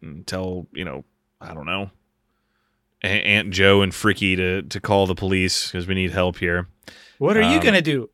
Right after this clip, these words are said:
Speaker 2: "I'm just gonna sit here with my back to, uh, to Michael because that worked out so well the first time." <laughs>
Speaker 1: I've had a long day. I'm just gonna sit back and relax.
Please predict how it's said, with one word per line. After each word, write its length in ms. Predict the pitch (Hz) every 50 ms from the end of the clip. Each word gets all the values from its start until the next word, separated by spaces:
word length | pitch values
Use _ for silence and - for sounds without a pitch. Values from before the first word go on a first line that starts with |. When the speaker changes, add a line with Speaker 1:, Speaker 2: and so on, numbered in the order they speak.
| _ -
Speaker 2:
"I'm 160 | 185 240 269
just 160 | - 214 208
gonna 160 | 202 196 160 143
sit 220 | - 160 147 -
here 280 | - - 165 156 147 139
with 140 | 123 127
my 140 | 127 135 131
back 440 | 127 123 147 139 135 - - - - _ _ _ _ _ -
to, 240 | 147 135 123 117 110
uh, 160 | 113 113 120 - _ _
to 60 | -
Michael 360 | 139 135 123 113 - 127 - - - - - - _ _ _ _ _ _ _
because 240 | - 165 156 151 147
that 180 | 185 185 175 185
worked 200 | 185 175 170 208
out 160 | 180 170 165
so 140 | - 190 175
well 220 | 165 165 156 156
the 100 | 151 156
first 280 | - - 143 - - -
time." 300 | 151 147 - _ - 151 - _ _ _ _ -
<laughs> 440 | - _ - - - - 240 -
Speaker 1:
I've 100 | - 131 139
had 160 | 143 131 127
a 40 | 117
long 360 | 110 107 104 104 101 98 95
day. 240 | 90 87 87 87 87
I'm 140 | 92 92 95
just 180 | 98 101 -
gonna 260 | - 104 92 87 87
sit 300 | 85 - - 104 98 -
back 260 | 90 95 87 80 - -
and 100 | 101 90
relax. 560 | 87 85 82 - 87 80 - - - -